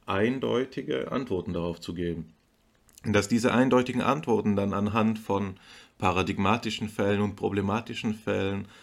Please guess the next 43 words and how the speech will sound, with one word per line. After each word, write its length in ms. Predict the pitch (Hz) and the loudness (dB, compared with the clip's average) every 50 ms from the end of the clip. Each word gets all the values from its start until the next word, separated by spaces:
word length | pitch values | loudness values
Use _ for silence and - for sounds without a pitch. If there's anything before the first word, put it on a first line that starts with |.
| - - | -14 -6
auszudifferenzieren 960 | - - 120 127 - - 135 120 117 113 - 113 110 110 110 - 117 113 107 104 | -2 -2 -2 -2 -4 -4 -4 -4 -4 -4 -4 -2 -2 -2 -2 -2 -2 -2 0 0
sind, 200 | 110 117 101 107 | 0 -2 -4 -4
ist 160 | 107 - - | -6 -4 -2
ja 140 | 107 95 98 | -2 0 0
einerlei. 400 | 104 104 104 104 117 117 104 104 | 0 0 0 0 2 0 0 0
Das 180 | 98 87 - | -2 -4 -4
ist 140 | 110 - - | -8 -10 -10
klar. 400 | - - 135 131 107 95 90 85 87 87 | -4 -2 0 0 2 0 -2 -6 -8 -10
Das 140 | 92 - | -10 -12
ist 120 | 104 98 - | -12 -8 -4
sozusagen 480 | 117 107 104 - 98 104 107 104 98 | -4 -4 -4 -4 -4 -2 -2 -2 -4
trivial. 480 | 101 - 113 95 113 107 104 104 95 92 | -4 -4 -4 -2 0 0 0 0 0 0
Bei 160 | 87 95 92 90 | -2 -2 -2 -2
welcher 240 | 101 98 - 113 | -4 -4 -4 -6
Theorie 360 | - - 113 104 95 107 113 107 | -4 -2 0 0 0 0 0 0
ist 140 | 107 - | 0 0
das 120 | 113 104 107 | 0 0 0
nicht 240 | 120 127 240 - - | 0 -2 -2 -6 -10
so? 300 | - - 90 82 85 - - _ - - - - - - - - | -8 -6 -6 -6 -6 -10 -14 _ -20 -20 -20 -20 -20 -20 -18 -10
Es 80 | - | -2
gibt 160 | - 113 107 | -2 0 2
immer 220 | 117 123 135 127 123 | 4 4 4 4 4
Fälle, 300 | - 123 120 120 120 107 | 4 4 6 6 6 4
die 80 | 110 | 4
sich 200 | 110 - 107 101 | 0 -2 -4 0
besser 240 | - 117 113 - 113 | 0 0 0 0 -2
beschreiben 380 | 110 104 101 107 101 101 104 101 | -4 -2 -2 0 0 2 2 2
lassen 260 | 95 98 92 - 110 | 0 -2 -2 -4 -4
als 140 | 92 90 90 | -4 -2 0
andere. 460 | 90 104 110 104 90 82 85 85 87 - - _ _ - - - - - - | 0 2 2 2 0 -2 -4 -8 -10 -12 -20 _ _ -20 -20 -20 -20 -8 -4
Aber 400 | - 95 92 90 90 90 90 - - - _ - | -2 0 0 0 0 -2 -4 -8 -16 -20 _ 2
überhaupt 420 | - 123 110 120 104 110 107 107 | 2 4 4 6 6 4 6 4
einmal 480 | 101 104 101 101 98 95 92 90 87 87 - - - - _ _ _ | 4 2 4 4 4 4 2 2 -2 -4 -8 -16 -20 -20 _ _ _
das 340 | - 87 - - - - - | -8 -6 -6 -8 -10 -12 -4
theoretische 560 | - 110 98 92 92 92 - - - - 87 | 0 0 2 2 2 -2 -2 -4 -6 -6 -6
Framework 680 | - - 101 98 113 143 160 156 101 98 98 95 - | -6 -2 0 2 2 2 0 0 -2 -2 -4 -4 -6
zu 160 | - - 92 92 | -8 -8 -4 -4
haben, 260 | 90 87 90 90 90 | -4 -2 -2 -4 -6
diese 200 | 90 85 - 95 | -6 -6 -8 -6
Fragen 300 | - 95 90 90 90 87 | -4 -4 -4 -4 -4 -6
stellen 300 | - - - - 135 - | -4 -2 -2 -2 -2 -4
zu 120 | - - | -8 -12
können, 360 | - - 92 90 87 87 - | -8 -6 -6 -4 -4 -6 -10